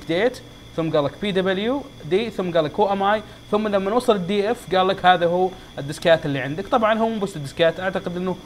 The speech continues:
كل شيء زي ما انت شايف، كل شيء موصل عندك اعطاك استعراض له. نشوفكم ان شاء الله الدرس القادم، تعلمنا اليوم كيف نسوي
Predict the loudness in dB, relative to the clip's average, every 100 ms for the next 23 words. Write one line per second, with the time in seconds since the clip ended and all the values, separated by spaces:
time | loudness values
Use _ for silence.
0 | -18 -20 -20 -4 -2 2 2 2 0 0
1 | -2 -2 -4 -2 -2 -2 -2 -4 -4 -6
2 | -10 -18 -10 -6 0 0 0 -8 -6 -2
3 | 0 0 0 -4 -4 -18 -10 2 4 4
4 | 4 4 4 4 -2 2 2 2 0 2
5 | 2 2 2 0 -2 -4 -2 0 0